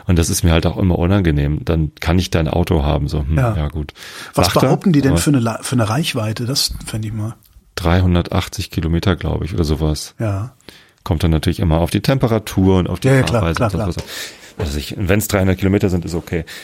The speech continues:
Speaker 1: Ähm, ich, ich werd mir eine, eine La-, eine Wallbox, ähm, hier in, in Carport bauen.
Speaker 2: Ja klar, da kriegst du ja auch richtig Zuschüsse noch, ne? Die kostet ja
Speaker 1: Die,
Speaker 2: so gut
Speaker 1: die
Speaker 2: wie
Speaker 1: wird,
Speaker 2: nix dann.
Speaker 1: die wird,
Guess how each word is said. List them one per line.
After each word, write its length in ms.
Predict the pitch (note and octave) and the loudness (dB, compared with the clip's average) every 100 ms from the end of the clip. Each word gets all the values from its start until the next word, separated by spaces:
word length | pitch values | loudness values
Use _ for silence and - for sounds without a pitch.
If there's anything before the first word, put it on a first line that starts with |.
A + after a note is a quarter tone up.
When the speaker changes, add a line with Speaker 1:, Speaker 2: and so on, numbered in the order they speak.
| - - | -12 0
Speaker 1:
Ähm, 420 | F#2+ F2+ F2 - | 4 4 2 0
ich, 260 | F#2+ - G#2 | -6 -4 -4
ich 140 | - | 0
werd 160 | G2 G2+ | 0 2
mir 80 | |
eine, 520 | F#2 F2 E2+ E2 E2 E2 | 2 4 4 4 2 2
eine 240 | E2+ E2 - - | 0 0 -2 -8
La-, 200 | F2 E2+ - | -2 -2 0
eine 180 | F#2+ | 0
Wallbox, 540 | D#2+ F2+ B2+ C#3 - - - | 4 4 2 -2 -6 -12 -6
ähm, 380 | G#2 G2+ G2+ G#2 _ _ _ _ | 0 2 2 -2 _ _ _ _
hier 240 | - G#2+ G#2 | 0 2 2
in, 180 | G#2+ G2 | -2 -2
in 140 | G2+ | -4
Carport 400 | - G#2+ A2+ A2+ | 0 0 0 -2
bauen. 220 | G#2+ G#2+ | 0 0
Speaker 2:
Ja 60 | A#2 | 0
klar, 220 | B2 C3 | 2 2
da 60 | D3 | 0
kriegst 280 | - B2 | 0 2
du 40 | B2 | 2
ja 60 | |
auch 180 | G#2+ A2+ | 2 0
richtig 220 | G#2+ A2 | -2 -2
Zuschüsse 480 | - D3 - C3+ A2+ | -2 -2 2 2 2
noch, 180 | A2 G#2 | 2 2
ne? 100 | A#2+ | 0
Die 60 | C3+ | -2
kostet 260 | - - F#2+ | -4 -2 2
ja 60 | |
Speaker 1:
Die, 80 | F#2+ | 2
Speaker 2:
so 60 | G2 | 2
gut 80 | G#2 | 2
Speaker 1:
die 60 | |
Speaker 2:
wie 20 | G2+ | 2
Speaker 1:
wird, 100 | G2 | 2
Speaker 2:
nix 120 | - | 2
dann. 80 | A2+ | -2
Speaker 1:
die 140 | G2+ | 0
wird, 140 | F#2 | 0